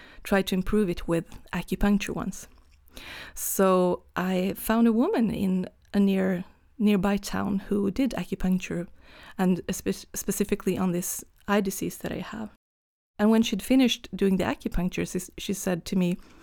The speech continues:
"Well, do you want me to send some Reiki to the needles? Because they can work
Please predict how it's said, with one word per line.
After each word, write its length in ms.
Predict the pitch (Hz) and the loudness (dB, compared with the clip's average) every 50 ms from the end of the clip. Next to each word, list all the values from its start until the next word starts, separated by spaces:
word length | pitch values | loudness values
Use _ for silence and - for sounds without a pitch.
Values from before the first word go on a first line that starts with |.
| - - - - - - - - | -20 -18 -16 -16 -16 -10 0 2
"Well, 220 | 202 202 214 208 | 4 4 4 4
do 120 | - - | 4 4
you 80 | 240 240 | 4 4
want 160 | 330 453 - | 2 2 2
me 80 | - 240 | 2 2
to 120 | - 190 | 2 0
send 260 | 196 - 202 185 180 | -2 -2 -2 -2 0
some 160 | - 185 180 170 | 0 0 0 0
Reiki 500 | 170 175 185 185 185 185 - 156 165 - | 0 0 2 0 0 -2 -2 -4 -4 -2
to 140 | - 175 165 | -2 -4 -2
the 80 | 185 | 0
needles? 400 | 185 185 185 185 - 175 - - | 0 0 0 0 -2 -4 -6 -6
Because 400 | - - 214 - - 208 202 - | -4 -6 -4 -2 0 0 0 0
they 140 | - - 254 | -2 -4 -2
can 200 | - - 208 202 | 0 2 2 2
work 440 | 202 220 220 202 - - - - - | 2 2 0 -2 -4 -8 -14 -20 -20